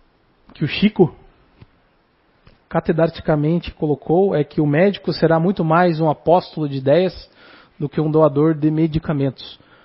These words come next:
vírgula, na psiquiatria. Quem quiser saber mais sobre essa, essa, esse debate ali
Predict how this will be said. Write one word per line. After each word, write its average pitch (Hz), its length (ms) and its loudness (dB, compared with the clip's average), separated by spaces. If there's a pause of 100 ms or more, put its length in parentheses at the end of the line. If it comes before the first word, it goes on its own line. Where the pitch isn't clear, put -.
(220)
vírgula, 147 420 -2
na 143 100 -4
psiquiatria. - 680 -10 (420)
Quem 185 140 -8
quiser 156 520 -4
saber 143 380 -4
mais 135 300 -4
sobre 135 220 -4
essa, 127 360 -6 (1200)
essa, 120 720 -8 (1200)
esse - 200 -10
debate 127 500 -6
ali 139 300 -8